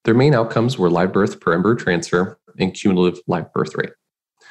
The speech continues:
In total, they had thirty-two hundred autologous cycles and twenty-one hundred donated cycles available for analysis.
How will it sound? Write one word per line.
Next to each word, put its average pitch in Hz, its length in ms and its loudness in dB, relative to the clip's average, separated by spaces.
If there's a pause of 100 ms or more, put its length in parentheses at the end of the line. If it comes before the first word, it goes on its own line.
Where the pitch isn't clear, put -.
(200)
In 135 100 4
total, 151 440 2
they 98 120 2
had 110 160 2
thirty-two 131 360 2
hundred 131 300 4
autologous 113 380 0
cycles 101 540 0
and 101 120 0
twenty-one 110 360 2
hundred 92 340 0
donated 92 420 4
cycles - 440 -2
available 85 320 2
for - 160 -4
analysis. - 800 -4